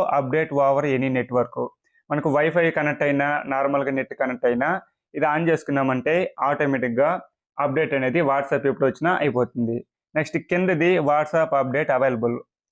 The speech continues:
మనకు నోటిఫికేషన్ రావాలంటే WhatsApp ఎప్పుడైతే అప్‌డేట్ వస్తుందో ఆటోమేటిక్‌గా మనకు నోటిఫికేషన్ రూపంలో అయితే చూపిస్తుంది. ప్రతి ఒక్కరూ ఈ మూడు సెట్టింగ్స్ అయితే on చేసుకోండి.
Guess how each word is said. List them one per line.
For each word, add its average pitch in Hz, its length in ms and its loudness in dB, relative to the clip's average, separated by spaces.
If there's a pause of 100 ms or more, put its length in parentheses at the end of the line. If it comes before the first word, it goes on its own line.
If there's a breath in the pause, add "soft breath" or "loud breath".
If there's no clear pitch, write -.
(240)
మనకు 156 240 0 (100)
నోటిఫికేషన్ 165 580 0
రావాలంటే 139 540 2 (460)
WhatsApp 170 580 0
ఎప్పుడైతే 151 440 0 (120)
అప్‌డేట్ 131 340 0
వస్తుందో 127 420 0 (360)
ఆటోమేటిక్‌గా 143 580 0 (140)
మనకు 139 240 -2
నోటిఫికేషన్ 139 560 -2
రూపంలో 127 240 -2
అయితే 170 200 0
చూపిస్తుంది. 120 600 -2 (420)
ప్రతి 170 220 0 (100)
ఒక్కరూ 156 300 0 (160)
ఈ 143 40 4 (100)
మూడు 151 160 2
సెట్టింగ్స్ 135 380 -2
అయితే 131 140 -2 (100)
on 131 160 -2
చేసుకోండి. 120 480 -6